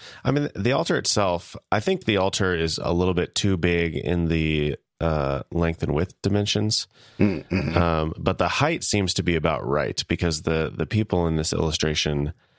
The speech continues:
Speaker 1: like, it is coming up about chest high. So I think the height is about right. And the altar itself is on top of this giant platform. And the platform is the part that's not there in the tabernacle version. It's only there later in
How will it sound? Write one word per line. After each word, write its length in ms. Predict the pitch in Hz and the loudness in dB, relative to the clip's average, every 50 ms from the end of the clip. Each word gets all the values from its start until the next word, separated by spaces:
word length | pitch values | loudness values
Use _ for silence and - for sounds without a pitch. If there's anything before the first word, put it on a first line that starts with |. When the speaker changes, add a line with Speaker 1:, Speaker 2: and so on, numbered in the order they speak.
| _ _ _ _ - - | _ _ _ _ -6 -2
Speaker 1:
like, 160 | 87 85 - | -2 0 0
it 80 | 95 95 | 0 0
is 140 | 101 95 - | 0 0 0
coming 280 | - 104 92 87 85 | 0 0 2 2 2
up 140 | 82 82 - | 0 0 0
about 440 | 85 78 71 85 80 76 71 - - | -2 0 0 0 0 0 -2 -4 -4
chest 340 | - - 78 73 73 - - | -2 -2 -2 -2 -2 -4 -4
high. 520 | - 76 65 62 60 57 52 - 85 - _ _ _ _ _ _ _ _ _ _ _ _ _ _ _ - | -2 -2 -2 -2 -2 -2 -4 -4 -6 -8 _ _ _ _ _ _ _ _ _ _ _ _ _ _ _ -6
So 140 | - - | -2 -2
I 20 | 92 | 0
think 200 | - 139 123 - | 0 0 0 0
the 80 | 92 | 0
height 340 | 82 - - 107 107 107 92 | -2 0 2 2 2 2 0
is 160 | 53 - 87 | 0 0 0
about 260 | 87 78 82 78 67 64 | 0 0 0 0 0 2
right. 460 | 78 80 76 73 73 - - - - - _ - | 2 2 2 0 0 -2 -4 -4 -6 -8 _ -2
And 120 | 107 101 | 0 0
the 80 | 104 82 | 2 2
altar 320 | 92 135 156 - 135 113 | 0 0 0 0 0 0
itself 540 | 95 - - - 156 143 104 90 98 101 107 | 0 0 0 0 2 2 2 0 0 0 -2
is 140 | 98 87 98 | 0 0 0
on 140 | 92 90 | 0 0
top 220 | 87 - 90 85 - | 0 0 -2 -2 -2
of 140 | 85 76 - | -2 -2 0
this 160 | 78 80 - | 0 -2 -2
giant 420 | - - - 82 80 76 - - | -2 0 0 0 0 -2 -4 -6
platform. 640 | - - 95 92 80 - - - 76 55 - - 67 | -4 -2 0 0 0 -2 -4 -4 -4 -2 -2 -2 -2
And 100 | 65 65 | -2 -2
the 60 | 65 | -2
platform 480 | - - 139 156 - - - 90 80 | 0 0 0 0 0 -2 -2 -2 0
is 80 | 80 78 | 0 -2
the 80 | - - | -2 -2
part 220 | - 90 85 76 | 0 -2 -2 -2
that's 220 | - 78 - - - | -2 -4 -2 0 0
not 420 | 87 87 82 80 78 - - - - _ _ _ _ - - - - _ _ | 2 2 2 0 0 -2 -4 -6 -8 _ _ _ _ -20 -20 -20 -20 _ _
there 340 | - 85 87 87 85 82 82 | -2 0 2 2 2 2 0
in 140 | 78 76 80 | 0 0 0
the 100 | 78 80 | 0 0
tabernacle 760 | - - - 92 87 - - 76 73 62 65 - - - - | 0 0 0 0 0 0 -2 -2 -2 -2 -4 -4 -6 -6 -4
version. 400 | - - 58 - - 65 60 - | -4 -4 -4 -4 -4 -4 -4 -4
It's 180 | - - - 82 | -4 -2 -2 -2
only 260 | 80 76 78 76 73 | 0 0 0 0 0
there 360 | 71 73 71 67 67 67 67 | 0 0 0 0 0 -2 -2
later 360 | 67 78 78 78 - 69 67 | 0 0 -2 -2 -2 -2 -2
in 280 | 69 69 65 - 67 78 | -2 -2 -4 -4 -6 -8